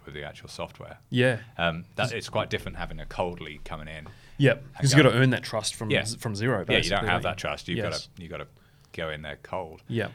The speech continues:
Speaker 1: Um, so, yeah, I s-, I suppose getting out and doing the cold sales,
Speaker 2: Mm-hmm.
Speaker 1: um, and that's really the main difference,
Speaker 2: Yeah.
Speaker 1: um, when,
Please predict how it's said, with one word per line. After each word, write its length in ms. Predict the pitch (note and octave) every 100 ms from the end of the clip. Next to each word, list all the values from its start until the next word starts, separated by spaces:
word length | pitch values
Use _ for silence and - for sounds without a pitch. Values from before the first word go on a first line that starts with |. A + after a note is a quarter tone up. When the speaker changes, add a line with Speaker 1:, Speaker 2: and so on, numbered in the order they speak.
| -
Speaker 1:
Um, 400 | F2+ F#2 F2+ E2+ - - _ _ _ _ - - - - - _ _
so, 300 | - B2 G#2 G2+ - _ _ _
yeah, 260 | A2+ F2+ C#2+
I 120 | G#2
s-, 120 | G2+ A#2
I 120 | A#2
suppose 220 | - F#2
getting 300 | - E2 D#2
out 320 | D#2+ D#2+ D#2+ - _ -
and 120 | F2
doing 200 | E2+ D2+
the 80 | C#2+
cold 400 | - D#2+ D#2+ -
sales, 640 | D#2+ D2 C#2 - - -
Speaker 2:
Mm-hmm. 180 | A#2 A2
Speaker 1:
um, 240 | E2+ D#2
and 80 | E2
that's 200 | D#2 -
really 200 | E2+ D2+
the 80 | C#2+
main 220 | D2+ C#2+
difference, 560 | D2 D2 F#2 - - -
Speaker 2:
Yeah. 260 | A2 G2 -
Speaker 1:
um, 320 | D#2 D2+ E2
when, 260 | E2+ D2+